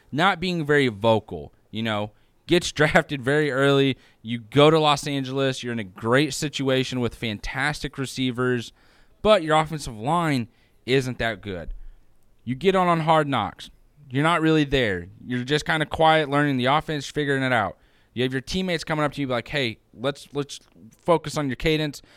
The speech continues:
get more of a voice, let's have some more fun, relax a little bit." Dude comes out, finds out thirty seconds before the game starts, "Hey, uh, you're playing the Kansas City Chiefs today." Uh,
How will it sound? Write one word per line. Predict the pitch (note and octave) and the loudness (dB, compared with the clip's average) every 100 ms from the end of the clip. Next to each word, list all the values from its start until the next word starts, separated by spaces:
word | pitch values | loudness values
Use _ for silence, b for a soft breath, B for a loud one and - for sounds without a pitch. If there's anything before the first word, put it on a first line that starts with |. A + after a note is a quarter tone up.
| b b | b b
get | D3 E3 | 0 2
more | D#3 D#3 | 2 2
of | C3+ | 2
a | |
voice, | A#2 C#3+ D#3 D3+ D3 - _ - | -2 2 4 4 0 -12 _ -10
let's | C3 | -4
have | E3 D#3 | -2 -2
some | D#3 | -2
more | D3 C3+ | -2 -2
fun, | - D3+ C#3+ C3+ _ _ | -2 0 0 -4 _ _
relax | A2+ B2+ C3+ - | -4 0 0 0
a | A2+ | -4
little | F#2+ | -6
bit." | F2 F2 - _ _ _ _ _ _ _ - | -6 -8 -12 _ _ _ _ _ _ _ -6
Dude | A#2+ A3 G#3+ | -2 0 2
comes | A#3 F3+ | 0 2
out, | D#3 F3 G3+ - | 2 4 2 -2
finds | E3+ G3 G3 | -6 -4 -4
out | F3+ | -8
thirty | - - F#3 G3+ A#3+ A#3+ | -12 -4 4 4 4 -2
seconds | - G3+ G3 F#3+ | -2 -2 -2 -6
before | D3+ - D#3+ | -4 -2 -2
the | C3 | -2
game | D#3 E3+ | -4 -4
starts, | - B2 A2 - b b b b | 0 0 -2 -10 b b b b
"Hey, | D3 D3 | 4 6
uh, | A#2+ G#2+ F#2+ - _ _ _ - | 6 4 2 -4 _ _ _ -12
you're | D3 | -2
playing | A3 | 0
the | C#3+ | 0
Kansas | D3 C#3 A2 | -2 -2 -2
City | A#2+ | -6
Chiefs | - A2 - | -4 -6 -6
today." | - C2+ - _ _ _ _ _ _ _ | -12 -14 -16 _ _ _ _ _ _ _
Uh, | G2+ G2 F#2 F2+ F2 | -2 0 0 -2 -4